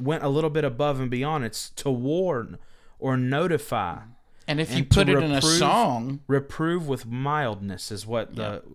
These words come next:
Speaker 1: what Webster says.
Speaker 2: And if you put it in a song, then somebody's gonna remember it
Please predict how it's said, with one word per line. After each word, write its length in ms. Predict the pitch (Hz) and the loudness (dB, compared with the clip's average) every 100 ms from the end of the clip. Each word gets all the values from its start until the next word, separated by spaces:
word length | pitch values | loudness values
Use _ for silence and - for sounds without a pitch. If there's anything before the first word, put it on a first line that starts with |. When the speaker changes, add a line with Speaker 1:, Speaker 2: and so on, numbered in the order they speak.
| - | -16
Speaker 1:
what 300 | 117 113 - | -8 -8 -6
Webster 480 | 120 120 107 - 95 | -6 -6 -6 -10 -10
says. 500 | - 98 85 - - | -10 -10 -10 -10 -6
Speaker 2:
And 120 | 139 | -2
if 160 | 143 147 | -2 -4
you 80 | 139 | -6
put 220 | 175 175 | -2 -2
it 100 | 151 | 0
in 140 | 151 | -2
a 60 | 127 | -2
song, 560 | - 143 190 175 139 131 | 0 0 0 0 -2 -4
then 160 | 127 | -4
somebody's 500 | 120 139 139 131 120 | -2 -2 -2 -2 -4
gonna 240 | - 127 123 | -4 -4 -2
remember 520 | 123 127 156 139 | -2 -2 -2 -2
it 120 | 123 | -2